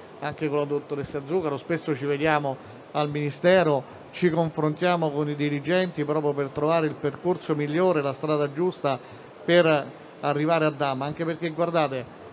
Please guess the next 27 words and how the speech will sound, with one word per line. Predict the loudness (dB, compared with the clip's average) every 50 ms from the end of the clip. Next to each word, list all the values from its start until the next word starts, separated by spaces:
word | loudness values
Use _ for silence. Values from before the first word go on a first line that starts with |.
| -20 -20 -10 -6
cioè, | -4 -2
i | -2 -2
soldi | -2 0 0 0 0 0 0 -2
che | -2 -2
ci | -2 0 0
vengono | 0 0 0 0 0 2
messi | 2 0 0 0 -2 -2
a | -2
disposizione | -2 -4 -2 0 0 0 0 -2 -4 -2 -2 -2 -2 -4 -6 -10 -16 -20 -20 -20 -16 -16
dall'Europa, | -4 0 2 4 6 6 4 4 4 4 2 2 0 -4 -6 -8
a | -10 -14 -6
parte | -2 0 0 2 2 -2
il | -2
P | 0 0
N | 0 0 2 2
R | 2 2 2 2 2 2 2 2
R | 2 0 0 -2
in | -2 -2
questa | 0 0 0 2 2 2 2 2 0 -4
situazione | -6 -6 -2 -2 -2 -4 -2 -2 -2 0 0
del | -2 -4 -4
tutto | -6 -6 -2 -2
eccezionale, | -2 0 0 -2 -2 -2 -2 -2 -2 -2 -4 -4 -4 -2
ma | 0 0
anche | -2 0 -2 -4 -2
gli | 0 0
altri, | 0 -2 -2 -4 -6 -6 -6 -6